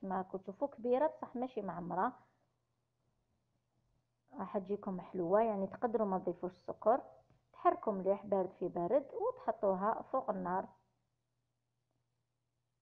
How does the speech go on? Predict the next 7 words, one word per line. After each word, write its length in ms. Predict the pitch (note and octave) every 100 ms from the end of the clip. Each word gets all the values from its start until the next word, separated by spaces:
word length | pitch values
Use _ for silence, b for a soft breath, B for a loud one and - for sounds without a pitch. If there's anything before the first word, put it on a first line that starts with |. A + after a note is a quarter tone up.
| _ _ -
هنا 460 | A3 C4 A#3+ G3+ -
ال-، 180 | G#3
العطر 640 | G3+ F#3+ F#3 F#3 D4 D#4 G#3+
الكراميل 580 | - G3 F#3 F3 F3
كيف 240 | F3 C#4 -
كيف 360 | - G#3+ G#3+
اختياري، 720 | C4+ - - F#3 D#3+ D#3+ G#3+